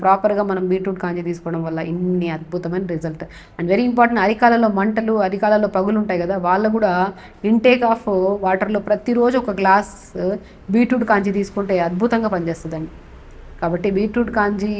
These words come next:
ఉపయోగాలు చాలా వీడియోస్లో నేను లాస్ట్ ఒక వన్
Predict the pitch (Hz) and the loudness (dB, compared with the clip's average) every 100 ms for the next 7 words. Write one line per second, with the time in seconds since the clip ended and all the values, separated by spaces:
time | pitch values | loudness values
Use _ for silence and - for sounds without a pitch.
0 | 190 170 214 220 220 208 202 196 190 190 | -2 -2 0 2 4 4 2 2 -4 -2
1 | 170 180 202 220 214 214 208 214 208 185 | 0 2 4 2 2 0 0 0 0 0
2 | 175 170 - - 180 185 226 226 220 208 | -4 -8 -16 -6 2 4 4 4 -2 0
3 | 190 | -2